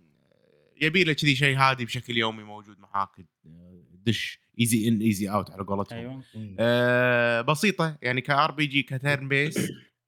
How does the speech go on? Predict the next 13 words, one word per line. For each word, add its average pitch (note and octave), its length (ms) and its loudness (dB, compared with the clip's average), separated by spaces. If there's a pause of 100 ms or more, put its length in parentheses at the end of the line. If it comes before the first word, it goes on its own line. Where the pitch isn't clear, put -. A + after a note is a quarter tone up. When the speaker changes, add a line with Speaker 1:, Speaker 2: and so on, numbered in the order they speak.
Speaker 1:
بسيطة، C3+ 460 0 (360)
متعود B2+ 380 -2
عليها، G#2+ 420 0
حلوة. A2 400 -2 (380)
آه، E3 1120 2
متقبلها F#3+ 840 4
مبدئيًا E3 540 0
وايد C#3+ 680 2
أكثر A#2+ 320 -8
من G#2+ 100 -14
سورد F#2 260 -4
أند F2+ 100 -4
شيلد. D#2+ 260 -14